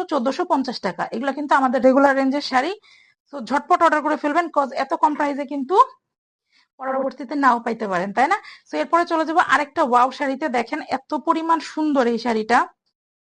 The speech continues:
যারা হচ্ছে কমলা কালার পছন্দ করেন তাদের জন্য এই শাড়িটা খুবই সুন্দর। জলপাইয়ের সাথে কন্ট্রাস্ট করা আছে, যেমন সুন্দর। এই শাড়িগুলো পরলে ছবি এবং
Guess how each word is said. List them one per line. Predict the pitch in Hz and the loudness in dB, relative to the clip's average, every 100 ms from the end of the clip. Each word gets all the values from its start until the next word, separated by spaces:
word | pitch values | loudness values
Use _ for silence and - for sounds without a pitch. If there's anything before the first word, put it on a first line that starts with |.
| _ _ _ _ - | _ _ _ _ -18
যারা | 196 208 247 | -6 0 2
হচ্ছে | 269 285 - 320 - - - _ | 2 -2 0 0 -2 -14 -20 _
কমলা | - 277 339 | -8 0 2
কালার | 330 330 320 285 | 6 6 4 0
পছন্দ | 262 277 262 | 0 0 2
করেন | 269 302 | 0 2
তাদের | 262 240 | 0 0
জন্য | 220 262 | -2 -2
এই | 247 | -2
শাড়িটা | 247 233 - | -2 -4 -4
খুবই | 262 311 | -2 -2
সুন্দর। | - 277 269 381 - - _ _ | -2 0 2 0 -4 -20 _ _
জলপাইয়ের | 233 285 320 339 339 | -6 -2 2 0 0
সাথে | 339 349 | -4 0
কন্ট্রাস্ট | 302 262 269 262 - | 2 2 -2 -2 0
করা | 254 254 | 2 2
আছে, | 254 294 262 | 0 -6 0
যেমন | 262 294 339 | 2 2 0
সুন্দর। | - 311 311 392 - _ | -4 -2 0 0 -2 _
এই | 269 285 | -18 -10
শাড়িগুলো | 302 285 294 | -6 -4 -2
পরলে | 302 285 262 285 | -2 0 0 -2
ছবি | 294 - 262 277 285 | -4 -4 -2 -2 -2
এবং | 247 | -2